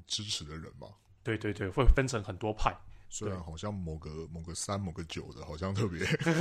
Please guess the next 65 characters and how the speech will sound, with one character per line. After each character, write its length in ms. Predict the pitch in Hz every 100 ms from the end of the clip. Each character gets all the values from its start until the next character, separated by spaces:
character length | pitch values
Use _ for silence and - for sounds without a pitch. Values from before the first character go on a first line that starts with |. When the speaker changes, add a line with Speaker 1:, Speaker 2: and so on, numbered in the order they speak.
| 175
Speaker 2:
<laughs> 460 | 170 180 - -
特 140 | - 196
别 140 | 139
多 220 | 131 135
嘛。 260 | 123 110 98 107
Speaker 1:
是 260 | 98 - 110
啊， 100 | 95
我， 120 | 90 92 -
Speaker 2:
对， 80 | 120
Speaker 1:
我 40 |
觉 80 | 120
得 80 | 160
应 20 |
该 60 |
是 100 | 185
特 180 | - 170
别 0 |
多 0 |
啦。 60 | 101
Speaker 2:
三 80 | 104
九 0 |
派 0 |
特 60 |
别 120 | 95
多。 280 | 85 95 95
我 260 | 107 107 107
是， 260 | - 135 127 - -
我， 300 | 123 110 110 - 156
我 180 | 127 110
中 200 | 156 156
间 140 | 156
经 160 | 147 147
过 140 | 139
很 160 | 120 95
多 140 | 117
次 160 | - 120
变 200 | 117 98
卦。 240 | - 92 - - _ -
Speaker 1:
哦， 80 | 92 -
就 180 | - - - - - - - -
Speaker 2:
除 180 | - 147
了 80 | 165
二 140 | 190
奶 180 | 131 107
以 100 | 98
外， 140 | 95 110
我 140 | 95
都 100 | 113 113
支 120 | 123
持 160 | - 104
过， 180 | 110 98
但 160 | 123
我 80 | 98
最 100 | 139
终 220 | 117 117
站 160 | 120 110
到 80 | 104
午 180 | 92 90
夜 160 | 123
派。 200 | 95 - - - - - -
Speaker 1:
午 140 | 92 82
夜 140 | 117
派 180 | 101 92
是 100 | 90
吧？ 120 | 85